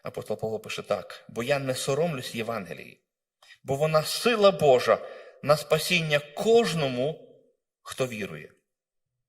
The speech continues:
Отже, приходить момент, коли оце с-, людина повірить цьому слову, яке почула. В одному місці також ми можемо прочитати,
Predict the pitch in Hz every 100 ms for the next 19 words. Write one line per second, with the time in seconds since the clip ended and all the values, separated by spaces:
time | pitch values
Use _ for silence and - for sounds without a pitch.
0 | _ _ _ _ _ _ - - 156 156
1 | 165 175 190 160 156 208 254 233 - -
2 | - _ - 165 185 160 151 - - -
3 | 143 - 160 - - - - - - 135
4 | 151 185 165 - 170 190 214 135 - 113
5 | 110 - 113 104 - 117 120 - - -
6 | _ _ _ _ _ _ _ _ _ _
7 | _ _ _ _ _ _ _ _ _ -
8 | 120 160 156 170 170 - 147 131 - -
9 | 117 123 127 127 123 117 - 151 151 131